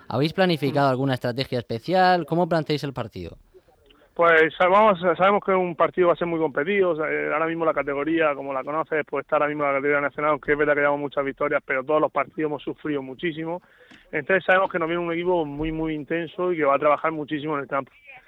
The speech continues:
Speaker 2: Entonces lo único que pretendemos es intentar, pues eso, porque los críos circulen el balón muy rápido y enfrentarnos contra ellos con nuestra, con nuestras armas, lo mejor posible.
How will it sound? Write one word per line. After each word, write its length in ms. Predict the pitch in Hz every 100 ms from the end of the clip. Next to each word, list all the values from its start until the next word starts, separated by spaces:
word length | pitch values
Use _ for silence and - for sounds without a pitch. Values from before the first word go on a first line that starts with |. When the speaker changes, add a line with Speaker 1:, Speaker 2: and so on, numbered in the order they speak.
| 320 - -
Speaker 2:
Entonces 300 | 160 160 165
lo 100 | 165
único 220 | 170 165
que 100 | 165
pretendemos 640 | 165 160 165 170 180 185
es 60 | 180
intentar, 440 | 160 147 135 160 156
pues 260 | 156 151
eso, 100 | 147
porque 300 | 135 127 127
los 120 | 135
críos 600 | - 165 160 151 147 135 127
circulen 300 | - 160 185
el 60 | 180
balón 200 | 175 180
muy 100 | 185
rápido 460 | 180 185 202 247 254 _ _ _
y 120 | 151
enfrentarnos 440 | 139 143 139 151 156
contra 240 | 160 156
ellos 140 | 175
con 160 | 185 180
nuestra, 560 | 156 139 139 123 120 117 -
con 320 | 156 131 147
nuestras 260 | 135 139 135
armas, 300 | 165 160 160
lo 80 | 147
mejor 220 | 139 170
posible. 380 | 165 165 165